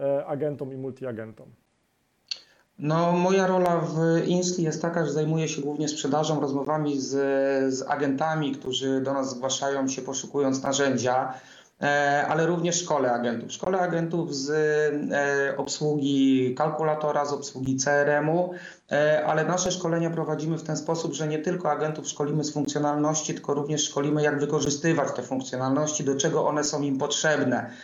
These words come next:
Speaker 2: E, czyli, y, w momencie, kiedy pokazujemy funkcjonalności, e, kalkulatora ubezpieczeń komunikacyjnych, to pokazujemy, jak on może przyspieszyć, e, pracę agenta. Powiem tak ode mnie, że często spotykam się z agentami, którzy,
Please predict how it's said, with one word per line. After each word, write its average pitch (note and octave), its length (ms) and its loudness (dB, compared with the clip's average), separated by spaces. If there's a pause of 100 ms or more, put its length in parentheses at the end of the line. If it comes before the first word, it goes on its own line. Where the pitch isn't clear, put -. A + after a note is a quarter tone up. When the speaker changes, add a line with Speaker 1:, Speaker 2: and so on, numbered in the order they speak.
(260)
Speaker 2:
E, C#3 360 2
czyli, D3+ 560 0
y, C3 60 0 (460)
w - 20 0
momencie, D#3+ 540 2
kiedy C#3+ 280 -2
pokazujemy D3 960 0
funkcjonalności, D3 1200 0
e, C#3 240 4
kalkulatora D3 600 0
ubezpieczeń B2+ 520 -2
komunikacyjnych, C3 1200 -2 (100)
to - 80 -2
pokazujemy, D3+ 640 0
jak D3+ 200 0
on D3+ 100 0
może D3 260 0
przyspieszyć, D#3+ 880 0
e, B2+ 380 2
pracę C#3+ 360 2
agenta. C3 680 0 (300)
Powiem E3+ 260 0
tak F3+ 240 0
ode E3+ 240 2
mnie, F3 200 2
że C#3 120 0
często F#3 320 -2
spotykam E3+ 460 -4
się D#3+ 120 -6
z D3 60 -2
agentami, E3+ 460 0
którzy, D#3+ 500 -2